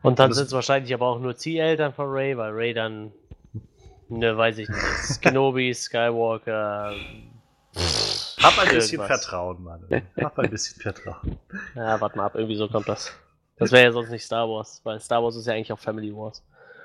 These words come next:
Speaker 2: Na ja.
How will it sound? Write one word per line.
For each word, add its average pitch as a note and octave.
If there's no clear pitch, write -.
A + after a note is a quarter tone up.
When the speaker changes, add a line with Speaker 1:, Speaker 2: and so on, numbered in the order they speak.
Speaker 2:
Na G#2
ja. D#2